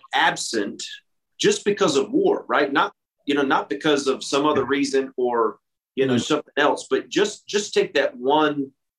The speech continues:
Speaker 1: cultural
Speaker 2: Sure.
Speaker 1: impact and be able to say the, the absence of a dad or the absence of a mom, right? If you just wanna expand it to everybody and take it away just from the father piece.
Speaker 2: Sure,
Speaker 1: And
Speaker 2: sure.
Speaker 1: then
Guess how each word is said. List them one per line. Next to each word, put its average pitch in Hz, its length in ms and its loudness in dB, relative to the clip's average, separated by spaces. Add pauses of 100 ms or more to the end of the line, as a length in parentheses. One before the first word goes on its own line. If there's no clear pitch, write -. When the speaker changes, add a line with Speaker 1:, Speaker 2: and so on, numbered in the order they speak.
(220)
Speaker 1:
cultural 127 540 -2
Speaker 2:
Sure. 113 60 -12 (120)
Speaker 1:
impact 107 680 0
and 123 140 -2
be 135 100 4
able 135 160 4
to 123 60 0
say 120 300 0
the, 104 280 0
the 95 140 -2
absence 135 720 -2
of 120 380 0 (560)
a 123 160 0
dad 107 460 0
or 123 140 0
the - 180 -4
absence 127 420 -2
of 117 180 0
a 110 320 0
mom, 101 360 0
right? 107 300 0
If - 100 -12
you 113 80 -10
just 113 200 -6
wanna 120 200 2
expand 117 540 0
it 107 60 -4
to 113 60 2
everybody 113 520 0
and 104 80 -2
take 117 160 0
it 110 80 -2
away 107 220 0
just 107 260 -6
from 104 120 -18
the 98 80 -18
father 139 320 2
piece. 110 500 -6 (120)
Speaker 2:
Sure, 123 340 -2
Speaker 1:
And - 80 -6
Speaker 2:
sure. 127 120 0
Speaker 1:
then 175 280 2